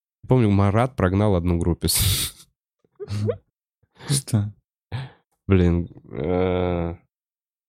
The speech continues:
Speaker 1: там странная история. Долго все это рассказывать.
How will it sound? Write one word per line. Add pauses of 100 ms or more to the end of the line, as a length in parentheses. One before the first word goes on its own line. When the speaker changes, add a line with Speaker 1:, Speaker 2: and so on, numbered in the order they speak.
(280)
Speaker 1:
там
странная
история.
Долго
все
это
рассказывать.